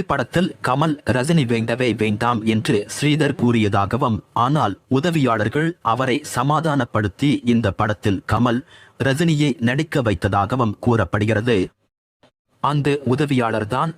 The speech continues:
இன்று பிரபலமாக இருக்கும் சந்தான பாரதி மற்றும் பி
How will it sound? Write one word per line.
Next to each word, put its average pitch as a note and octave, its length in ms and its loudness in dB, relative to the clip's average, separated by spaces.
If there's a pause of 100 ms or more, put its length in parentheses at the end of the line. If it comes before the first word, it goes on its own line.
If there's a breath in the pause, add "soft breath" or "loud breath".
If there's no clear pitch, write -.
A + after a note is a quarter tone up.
இன்று B2+ 360 0 (160)
பிரபலமாக C3 680 -2
இருக்கும் G#2+ 480 -2
சந்தான A#2+ 640 -2
பாரதி A2+ 460 -2 (120)
மற்றும் A2+ 440 -2
பி C#3+ 140 -2